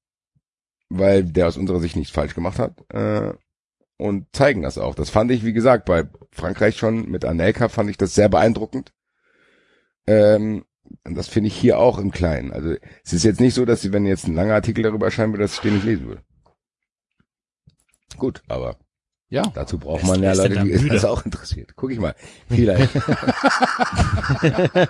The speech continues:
Speaker 1: Und da hört's bei mir dann halt auf. Die will ich mir dann nicht suchen. Leute, die das auch interessiert, mit denen will ich nichts zu tun haben.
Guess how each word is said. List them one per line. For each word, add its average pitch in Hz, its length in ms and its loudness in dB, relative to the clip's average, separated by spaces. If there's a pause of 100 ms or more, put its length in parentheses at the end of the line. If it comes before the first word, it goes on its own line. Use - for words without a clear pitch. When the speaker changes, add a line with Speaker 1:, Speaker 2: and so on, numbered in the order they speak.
(880)
Speaker 1:
Und 160 180 -2
da 233 160 6
hört's 233 240 4
bei 220 120 6
mir 202 180 8
dann 185 140 6
halt 165 180 4
auf. 117 220 4
Die 170 160 2
will 208 100 6
ich 233 80 4
mir 214 120 6
dann 196 120 4
nicht 185 180 2
suchen. 101 380 -6 (640)
Leute, 147 320 2
die 160 160 -4
das 170 220 4
auch 160 180 4
interessiert, 156 460 0
mit 143 120 -2
denen 135 140 2
will 135 80 -2
ich 120 100 -2
nichts 127 220 -8
zu 110 80 -6
tun 98 220 -8
haben. - 140 -16